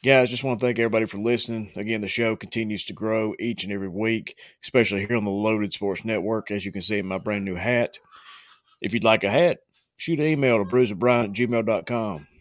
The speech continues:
and we can see about getting you one. But guys, don't forget,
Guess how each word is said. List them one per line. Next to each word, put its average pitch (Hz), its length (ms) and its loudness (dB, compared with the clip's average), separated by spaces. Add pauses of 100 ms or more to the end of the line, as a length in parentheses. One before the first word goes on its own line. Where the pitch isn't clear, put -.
(100)
and 92 100 -10
we 104 60 -4
can - 80 -4
see 107 120 0
about 98 220 -2
getting 101 160 -4
you 101 140 -8
one. 92 260 -8 (920)
But 101 160 -4
guys, 123 340 4 (640)
don't 131 160 8
forget, 131 340 4